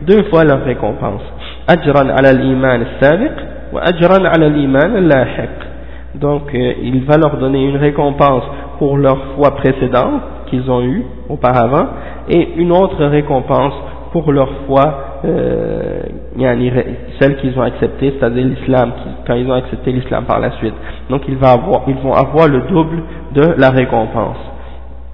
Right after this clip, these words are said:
Après le cheikh il dit, قال تعالى في آية أخرى يخاطب هؤلاء المؤمنين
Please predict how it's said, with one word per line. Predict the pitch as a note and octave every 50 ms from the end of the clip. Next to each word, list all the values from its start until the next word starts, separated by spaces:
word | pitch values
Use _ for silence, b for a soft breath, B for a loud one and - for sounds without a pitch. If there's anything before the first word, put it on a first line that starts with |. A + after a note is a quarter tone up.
| - -
Après | - - - - D#3 D3+
le | D3 C3
cheikh | - - C3+ C#3 -
il | C#3 B2+ C3 -
dit, | C#3+ D3+ D3 -
قال | - E3 F3 E3
تعالى | D3+ C3+ C3 - C#3+ B2 B2 C3 C3 B2+ B2 A#2+ B2 B2 B2+ -
في | B2 A2+ - -
آية | A2 D3+ C#3+ C3 B2+ - - B2 B2+ B2
أخرى | - - C3+ B2 B2 A#2+ B2 - - - B B B B B B B B
يخاطب | C3 C#3 C3+ C#3 - F#3+ F#3+ - F3 D3+ D3+
هؤلاء | D3+ D3+ D#3 D3 B2+ F2+ B2 C3 C3 C#3+ C#3
المؤمنين | C#3 C#3+ C3+ - - - C3 C3+ C3+ D3 D#3 D#3 D3 C#3+ C#3+